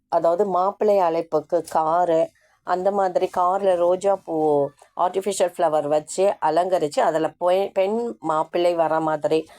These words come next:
அதெல்லாம் கூட நம்ம ஆரத்தி பிளேட்டுகளை வைக்கலாம்.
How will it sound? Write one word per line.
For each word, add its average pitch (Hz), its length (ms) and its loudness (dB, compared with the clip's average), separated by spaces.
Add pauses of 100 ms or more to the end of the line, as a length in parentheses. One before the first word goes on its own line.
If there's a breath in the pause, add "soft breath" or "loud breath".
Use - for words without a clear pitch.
(160 loud breath)
அதெல்லாம் 196 560 0
கூட 190 360 -2
நம்ம 160 540 -2
ஆரத்தி 165 220 -4
பிளேட்டுகளை 156 600 0 (120)
வைக்கலாம். 143 600 -2